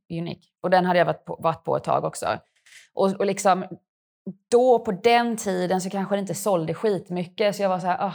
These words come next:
är det lönt liksom? Ah, ja, men jag testar." Så då gick jag med.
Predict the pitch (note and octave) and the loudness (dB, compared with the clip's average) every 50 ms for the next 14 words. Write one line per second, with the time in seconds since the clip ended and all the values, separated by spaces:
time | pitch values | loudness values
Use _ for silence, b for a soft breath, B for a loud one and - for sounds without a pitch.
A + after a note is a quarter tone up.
0 | - - - F3 F3+ F3+ F3+ E3+ E3+ E3+ E3+ E3+ E3+ D#3+ - F3 E3 - - E3 | -8 -10 -10 -8 -6 -4 -2 -2 0 0 -2 -4 -6 -8 -8 -10 -12 -8 -6 -6
1 | D#3+ D#3+ E3 D#3+ E3+ E3 D#3 D3+ D3+ D3+ D3+ C#3+ E3+ E3 E3 D#3 D#3+ E3 E3 - | -6 -4 -4 -4 -4 -2 -2 -2 -4 -4 -6 -8 -8 -6 -6 -6 -6 -6 -6 -6
2 | E3 D#3 - - D#3+ C3+ - - F#3 - _ _ _ _ _ _ _ _ _ _ | -10 -12 -4 -2 -2 -2 -2 -4 -10 -14 _ _ _ _ _ _ _ _ _ _
3 | - _ - - G3+ G#3 G#3 G#3 A#3+ A3+ G#3+ G3+ G3 G#3 A3+ C4+ D#4 | -20 _ -10 -4 -2 -2 -2 0 -2 -2 0 0 0 0 0 0 -2